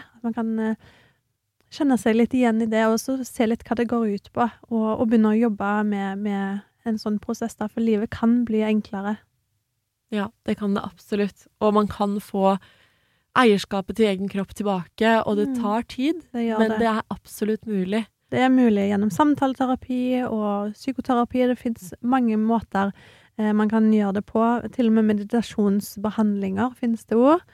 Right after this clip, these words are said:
Speaker 1: Så det, det er veldig mange behandlingsformer man kan, eh, kan få.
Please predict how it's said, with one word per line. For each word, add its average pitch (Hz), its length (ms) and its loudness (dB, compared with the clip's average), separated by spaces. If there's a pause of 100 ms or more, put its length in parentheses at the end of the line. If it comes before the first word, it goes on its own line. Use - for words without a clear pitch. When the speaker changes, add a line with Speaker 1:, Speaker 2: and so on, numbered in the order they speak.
(280)
Speaker 1:
Så 277 140 0
det, 254 240 4
det 233 120 2
er 233 220 6
veldig 220 460 4
mange 220 200 6
behandlingsformer 202 720 0
man 196 200 0
kan, 190 380 -4
eh, 190 280 0 (560)
kan 208 220 0
få. 220 320 2